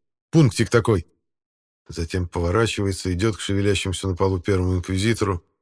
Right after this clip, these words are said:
как ни странно, уже очнувшемуся и пытающемуся переместиться в укромное место. «Куда пополз? Нет, ты мне нужен, приятель. Ну-ка расскажи, где мои близкие?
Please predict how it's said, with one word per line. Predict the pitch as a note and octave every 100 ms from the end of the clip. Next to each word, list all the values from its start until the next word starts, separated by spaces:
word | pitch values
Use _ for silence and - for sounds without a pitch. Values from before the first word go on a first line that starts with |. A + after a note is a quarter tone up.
| _
как | F#2 G#2
ни |
странно, | G2+ - A#2 A2+
уже | A2+ A2
очнувшемуся | A2+ A2 C3 A#2+ A2 G#2+ -
и | G#2+
пытающемуся | A2+ A2 A#2 G#2 A2 G2 -
переместиться | A2 A#2 A#2+ - A2 G2+
в |
укромное | G2 A#2 G#2+ G#2+
место. | A2+ G#2+ - - _ _ _ _ _ _
«Куда | - D3+ C#3 C3
пополз? | - G2+ G2+ D#2+ - -
Нет, | E2+ G2 G#2 A#2 B2 - _ _ _ _
ты | - A#2
мне | B2+ C3+
нужен, | C#3 C#3+ C3+ C#3
приятель. | C#3 C#3+ B2+ G2+ E2 - _ _ _ _
Ну-ка | G2 C3 B2 C#3+
расскажи, | D3 - C#3 C#3
где | B2+ C#3+
мои | C#3+ C#3
близкие? | C3 B2+ - A2+